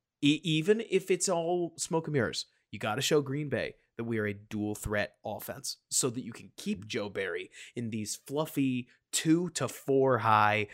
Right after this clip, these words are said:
Speaker 1: cover two quarters, cover six looks that are gonna allow us to run offense the way that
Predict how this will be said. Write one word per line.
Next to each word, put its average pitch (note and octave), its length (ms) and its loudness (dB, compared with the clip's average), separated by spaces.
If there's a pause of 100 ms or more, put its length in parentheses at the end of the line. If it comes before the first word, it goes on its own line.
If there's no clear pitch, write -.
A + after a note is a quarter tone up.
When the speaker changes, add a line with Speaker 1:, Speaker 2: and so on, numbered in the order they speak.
(180)
Speaker 1:
cover D3 320 2
two A#2+ 440 0
quarters, C3 580 2
cover B2+ 320 -2
six - 340 -4
looks G#2+ 400 -8 (220)
that C3+ 80 -2
are C3 60 2
gonna A#2 180 -2
allow G#2+ 520 0
us G2+ 200 -4
to A2 100 -8
run G2+ 180 -2
offense G2 420 -8
the G#2 100 -12
way G2+ 120 -8
that G2+ 140 -12